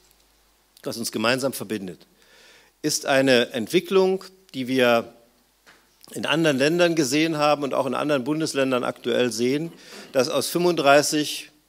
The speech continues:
sehr schnell fünfzig Fälle werden und dass aus fünfzig nach einigen Tagen auch hundert oder hundertfünfzig Fälle werden können. Das ga-, darf so nicht sein.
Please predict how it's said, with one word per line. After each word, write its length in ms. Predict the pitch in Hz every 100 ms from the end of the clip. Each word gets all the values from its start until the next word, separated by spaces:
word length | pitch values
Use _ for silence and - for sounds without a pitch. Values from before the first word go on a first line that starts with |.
| _ _ _
sehr 180 | 139 175
schnell 260 | - 147
fünfzig 680 | 143 139 147 - 175 170 -
Fälle 320 | - 147 151 147
werden 400 | 151 160 170 165 _ _ _ -
und 140 | 131 127
dass 160 | 127
aus 220 | 147 120
fünfzig 680 | - 151 165 - 165 147 - - _ -
nach 160 | 127
einigen 460 | 139 139 139 127 127
Tagen 360 | 123 120 120
auch 240 | 131 117 -
hundert 440 | 139 143 135 -
oder 180 | 135 120
hundertfünfzig 840 | 131 135 117 123 107 - 104 - _
Fälle 300 | - 101 95
werden 280 | 92 85 95
können. 280 | 82 98 - _ - - _
Das 300 | 131 127 - - 117
ga-, 300 | 117 135 -
darf 240 | 120 135
so 240 | - 131 120
nicht 240 | 107 -
sein. 480 | 113 104 135 185